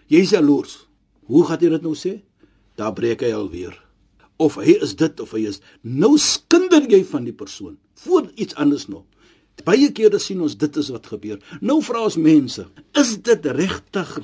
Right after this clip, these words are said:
dat ons dit moet doen om af te kyk aan 'n persoon of iets wat Allah gegee het, Almagtige gegee het vir 'n persoon en ek is ontevrede daarmee?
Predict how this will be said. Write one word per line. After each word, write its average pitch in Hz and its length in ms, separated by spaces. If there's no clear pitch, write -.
dat 117 240
ons 160 340
dit 131 200
moet 131 260
doen 107 300
om 139 300
af - 360
te - 260
kyk - 360
aan 165 160
'n 180 80
persoon 190 680
of - 160
iets - 300
wat 170 360
Allah 330 360
gegee 156 380
het, - 120
Almagtige 196 800
gegee 175 180
het 165 120
vir 139 140
'n 120 80
persoon 110 460
en - 180
ek 139 180
is - 120
ontevrede 101 720
daarmee? 123 320